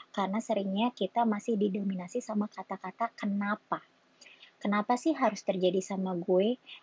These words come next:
Kenapa sih ada yang setega itu sama gue? Kenapa sih harus kehilangan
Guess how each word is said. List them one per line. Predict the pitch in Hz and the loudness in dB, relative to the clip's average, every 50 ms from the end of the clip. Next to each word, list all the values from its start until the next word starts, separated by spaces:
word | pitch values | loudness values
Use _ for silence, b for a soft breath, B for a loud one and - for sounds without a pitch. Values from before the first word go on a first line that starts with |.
| B | B
Kenapa | - - 214 208 208 208 - - 226 233 | -4 0 0 2 0 0 0 -2 -2 -2
sih | - 311 - | -2 -4 -4
ada | 247 226 196 202 202 | -2 -2 0 0 0
yang | 202 214 - | 0 -2 -6
setega | - - - 202 185 190 | -6 -4 -2 -2 0 0
itu | 190 196 190 190 - 262 - | 0 0 -2 -2 -2 -2 -2
sama | - 220 202 190 185 185 | -2 -2 -2 -2 -2 -2
gue? | 180 180 - 185 170 175 180 208 247 254 B B B B B B | -4 -2 -2 0 2 2 2 2 0 -2 B B B B B B
Kenapa | - 226 214 226 214 - 247 254 | -4 -2 -2 -2 0 -2 -2 -2
sih | - - 311 | 0 0 -2
harus | 285 - 254 226 214 214 - | 0 0 -2 0 0 -2 -4
kehilangan | - - 185 - - 208 208 196 190 190 202 | -6 -14 -12 -6 -2 -2 -2 0 -2 -4 -4